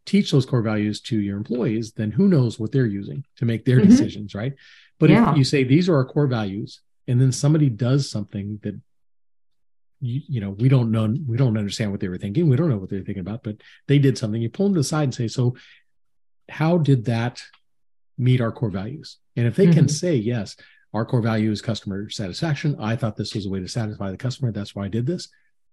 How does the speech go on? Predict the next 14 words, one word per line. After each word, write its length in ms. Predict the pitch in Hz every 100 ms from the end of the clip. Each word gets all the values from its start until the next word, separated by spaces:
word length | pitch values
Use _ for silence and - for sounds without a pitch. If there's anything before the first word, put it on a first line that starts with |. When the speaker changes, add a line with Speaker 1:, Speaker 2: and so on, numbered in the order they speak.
| _ -
Speaker 1:
Fine. 300 | 214 139 85
I 60 |
Speaker 2:
Right. 100 | 107
Speaker 1:
see 240 | - 139 165
what 200 | 214 214
you 60 | 240
did. 360 | 117 95 127 _ _ _ _ _ _ _
Thank 260 | 127 175 214
you 100 | 208
for 200 | - 139
following 440 | - 135 156 165
our 120 | 143
core 200 | 139 156
values. 460 | 120 92 95 131